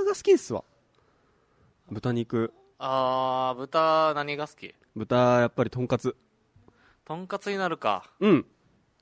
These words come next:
Speaker 1: やっぱとんかつが好きっすわ。
Speaker 2: とんかつね、なんか、ワニ先生が家の近くの糸満のところに、
Speaker 1: うん。
Speaker 2: 美味しいとこあったけど、
Speaker 1: うんうん。
Speaker 2: 潰れたって言ってたよ。
Speaker 1: <laughs> じゃあ美味しくねえんじゃねえか。
Speaker 2: そのステーキ屋さんのね。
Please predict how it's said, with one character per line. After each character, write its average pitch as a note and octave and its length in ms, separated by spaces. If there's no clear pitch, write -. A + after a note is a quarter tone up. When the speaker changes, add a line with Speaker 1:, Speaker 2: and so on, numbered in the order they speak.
Speaker 1:
や F#3+ 60
っ G3 40
ぱ A3 60
と D3+ 120
ん G3+ 120
か G3+ 120
つ G3+ 100
が G3+ 120
好 - 100
き G3+ 100
っ - 20
す - 200
わ。 F2+ 120
Speaker 2:
と E3+ 100
ん F3 80
か F3+ 100
つ F3 180
ね、 E3 200
な C3 120
ん C#3 40
か、 A#2+ 340
ワ C#3+ 120
ニ F3 120
先 E3 160
生 B2 160
が A2 140
家 C3 180
の D#3 140
近 D#3+ 220
く D3+ 100
の A2 220
糸 B2+ 200
満 A#2 200
の - 60
と C#3+ 100
こ C3+ 80
ろ A#2+ 80
に、 G2+ 180
Speaker 1:
う - 20
ん。 F#2+ 40
Speaker 2:
美 D3 100
味 G#2+ 100
し G2+ 60
い F#2+ 40
と F2+ 80
こ B2 80
あ A#2+ 40
っ - 40
た B2+ 80
け A#2 60
ど、 A2 120
Speaker 1:
う G#2 40
ん - 20
う - 20
ん。 - 40
Speaker 2:
潰 B2+ 160
れ B2+ 80
た C3+ 100
っ - 40
て A2+ 100
言 - 120
っ - 20
て - 80
た - 100
よ。 B3 60
Speaker 1:
<laughs> - 180
じ F3+ 140
ゃ - 20
あ A2+ 40
美 B2 60
味 D3 100
し - 80
く C#3+ 80
ね D#3+ 80
え E3+ 40
ん D#3+ 40
じ C3+ 60
ゃ A2+ 40
ね - 60
え - 20
か。 - 40
Speaker 2:
そ C3+ 60
の B2 80
ス - 60
テ C#3 140
ー C3 40
キ - 80
屋 - 80
さ B2+ 120
ん A#2+ 60
の A2+ 60
ね。 A#2 140